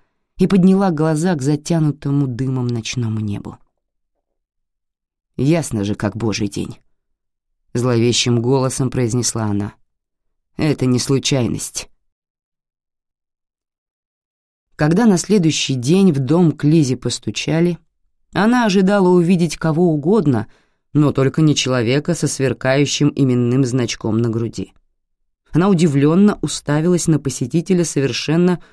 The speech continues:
осоловелыми после дыма и бессонной ночи глазами. «Простите, что вам угодно?» «Гай Маккардл», сухо представился тот. «Из управления пожарной охраны Сейлем Крика.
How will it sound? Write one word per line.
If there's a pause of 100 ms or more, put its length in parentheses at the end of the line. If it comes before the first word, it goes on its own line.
осоловелыми
после
дыма
и
бессонной
ночи
глазами. (1900)
«Простите, (160)
что
вам
угодно?» (480)
«Гай
Маккардл», (920)
сухо
представился
тот. (800)
«Из
управления
пожарной
охраны
Сейлем
Крика.